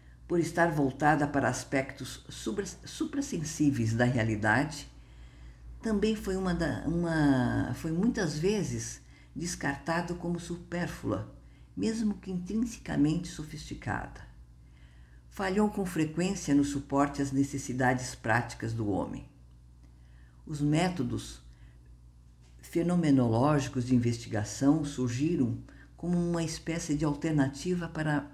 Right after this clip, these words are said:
a metafísica. A fenomenologia, em sua fundação, buscou gerar conhecimento através da in-, identificação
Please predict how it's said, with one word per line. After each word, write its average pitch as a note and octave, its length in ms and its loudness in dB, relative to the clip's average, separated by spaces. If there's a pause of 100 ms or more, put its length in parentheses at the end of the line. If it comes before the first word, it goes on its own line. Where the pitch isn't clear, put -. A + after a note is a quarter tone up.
a C#3+ 80 0
metafísica. D3 880 -2 (1120)
A F3 80 -10
fenomenologia, C3+ 1400 0 (480)
em D3+ 120 -2
sua D#3+ 260 -2
fundação, C3+ 800 0 (420)
buscou E3+ 440 -4
gerar D#3 420 2
conhecimento D3 720 4
através D3 500 0
da D3+ 100 -2
in-, G#3 520 2 (420)
identificação F#3 1500 0